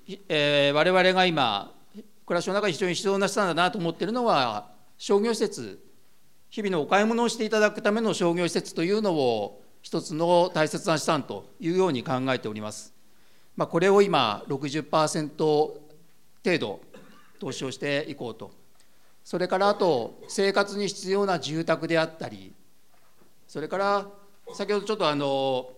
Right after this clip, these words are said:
シニアレジデンスがありましたけど、ヘルスケアだったり、教育関連であったり、まあ、災害時、何かしらの、あの、コロナの時もありましたけど、ホテルみたいな施設だったり、まあ、そういった日々の生活の中で必要としている、ないしは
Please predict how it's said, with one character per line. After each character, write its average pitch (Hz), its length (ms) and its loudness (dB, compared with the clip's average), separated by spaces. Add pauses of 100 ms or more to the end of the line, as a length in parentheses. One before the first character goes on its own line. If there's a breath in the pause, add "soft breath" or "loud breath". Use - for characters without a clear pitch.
シ - 160 -6
ニ 175 100 0
ア 175 60 6
レ 165 100 2
ジ 165 140 -2
デ 143 60 -4
ン - 20 -6
ス 127 80 -8
が 135 80 0
あ - 20 -2
り 127 60 -4
ま 156 100 -2
し - 60 -6
た 135 80 -6
け 131 80 -10
ど、 151 160 -4
ヘ 147 120 -4
ル 151 80 -4
ス - 140 -10
ケ 175 160 0
ア 156 80 4
だ 139 120 -2
っ - 100 -12
た 131 100 -6
り、 110 300 -10
教 156 240 -2
育 170 100 -6
関 190 240 -2
連 143 160 -2
で 123 80 -6
あ 117 60 -4
っ 117 100 -12
た 110 100 -8
り、 98 220 -14 (640)
ま 147 80 -2
あ、 - 180 -10
災 156 220 -2
害 180 120 2
時、 160 300 -4 (240)
何 147 160 -4
か 156 80 -2
し 185 80 -4
ら 220 80 0
の、 170 180 2
あ 143 60 -2
の、 139 100 -4
コ 202 140 -8
ロ 196 80 0
ナ 170 60 2
の 139 60 -4
時 139 100 -12
も 143 100 -4
あ - 20 -4
り 160 60 -4
ま 214 100 0
し 214 40 -6
た 202 100 -4
け 170 60 -8
ど、 127 140 -4
ホ 175 160 -8
テ 175 100 -4
ル 151 100 -2
み 135 100 -6
た 131 140 -4
い 123 40 -6
な 120 80 -10
施 139 120 -8
設 127 120 -12
だ 123 80 -6
っ 113 60 -12
た 117 80 -12
り、 101 160 -18 (520)
ま 160 80 -4
あ、 - 20 -6
そ 190 160 0
う 196 80 4
い 196 40 -2
っ - 20 -14
た 196 340 -2 (880)
日 - 120 -14
々 220 120 -2
の 180 100 -2
生 190 180 0
活 202 200 0
の 214 120 0
中 254 220 0
で 208 120 0
必 - 180 -8
要 175 160 -2
と 170 100 -4
し - 80 -8
て 147 160 -6
い 143 60 -6
る、 135 240 -6
な 208 140 0
い 214 40 -2
し 226 140 -4
は 151 340 2